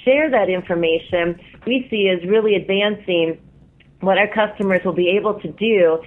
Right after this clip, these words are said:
in being able to access patient information across the different types of encounters that patient may be experiencing across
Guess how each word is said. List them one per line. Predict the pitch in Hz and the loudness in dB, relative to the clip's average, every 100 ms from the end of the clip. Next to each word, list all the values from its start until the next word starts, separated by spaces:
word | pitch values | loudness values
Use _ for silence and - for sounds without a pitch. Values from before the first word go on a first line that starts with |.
| - - | -18 -8
in | 190 190 | -4 0
being | 202 196 | 0 0
able | 208 208 208 202 | 0 0 -2 -4
to | 208 196 180 180 - - | -4 0 0 -2 -6 -8
access | - 214 220 226 208 208 | 0 0 0 0 0 -2
patient | 208 226 220 214 | -4 -4 -2 -4
information | 202 202 185 180 185 190 180 180 - - - | -4 -2 -2 -2 -4 -2 -2 -2 -6 -20 -10
across | 165 175 - 185 185 - | -6 -6 0 2 2 -2
the | 175 | -6
different | 175 190 202 190 | -4 -4 -6 -6
types | 190 180 175 - - | -2 -2 -2 -8 -6
of | 165 | -4
encounters | 170 - 196 202 190 175 | -6 -4 -4 -2 -2 -2
that | 170 160 | -2 -2
patient | 185 175 165 | -4 -4 -2
may | 170 | -2
be | 165 | -2
experiencing | - - 226 220 202 196 175 - | -6 -6 -2 0 -2 -2 -4 -4
across | - 180 | -2 -2